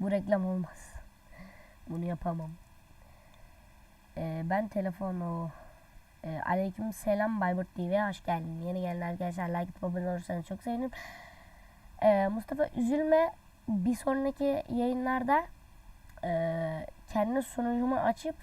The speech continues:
veya herhangi bir sunucuyla işbirliği yapıp, e,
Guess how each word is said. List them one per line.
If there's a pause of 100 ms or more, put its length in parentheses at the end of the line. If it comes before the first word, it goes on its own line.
(220)
veya
herhangi
bir
sunucuyla
işbirliği
yapıp, (760)
e,